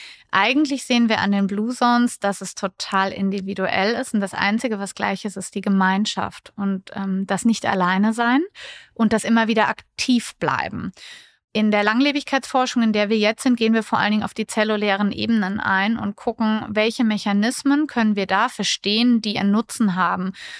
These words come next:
und welche Therapien und Möglichkeiten können wir hier nutzen, um eine gesunde Langlebigkeit zu beeinflussen. Und das kann eben genauso unterschiedlich sein. Für mich ist Altern sehr individuell,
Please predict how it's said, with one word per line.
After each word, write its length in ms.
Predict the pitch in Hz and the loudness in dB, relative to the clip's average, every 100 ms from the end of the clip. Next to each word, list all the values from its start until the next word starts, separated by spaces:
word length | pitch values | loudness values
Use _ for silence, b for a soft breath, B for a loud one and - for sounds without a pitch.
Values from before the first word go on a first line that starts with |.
| B | B
und 220 | - 214 190 | 0 2 2
welche 580 | 208 220 - 226 214 - | 2 2 2 2 0 -2
Therapien 920 | - 214 202 196 - - 240 285 311 294 - | -4 0 0 -2 -6 -2 2 4 2 0 0
und 500 | 220 214 208 - 220 | 0 0 -2 -4 0
Möglichkeiten 1000 | 208 226 262 - 247 - 240 233 233 233 | 2 2 0 -4 -10 -2 0 2 0 -2
können 340 | 220 214 208 | 0 0 2
wir 80 | 208 | 0
hier 240 | 196 240 | 0 0
nutzen, 600 | 240 240 247 - 240 247 B B B - | 2 0 -2 0 2 2 B B B -2
um 300 | 226 220 220 | 0 2 2
eine 200 | 214 208 | 0 0
gesunde 300 | 202 226 233 | 0 0 2
Langlebigkeit 720 | 208 214 214 208 - 202 - | 2 2 0 -2 -4 -4 -4
zu 100 | 190 | -6
beeinflussen. 800 | - - 226 240 - 202 208 - | -4 0 0 -2 -6 -6 -6 -4
Und 220 | 208 214 B B B B _ _ | -2 -4 B B B B _ _
das 180 | 214 226 | 0 0
kann 200 | - 247 | 0 2
eben 240 | 240 254 247 | 2 4 4
genauso 360 | 226 226 233 | 4 2 2
unterschiedlich 760 | 220 247 233 - - - - - | 0 2 2 0 -4 -6 -6 -4
sein. 220 | 104 202 | -4 -2
Für 140 | 220 | 2
mich 220 | 220 294 | 4 2
ist 100 | 277 | 0
Altern 400 | - 240 240 247 | 0 0 2 2
sehr 160 | 226 226 | 2 2
individuell, 720 | 220 220 202 202 - 208 262 | 2 0 -2 -4 -2 0 0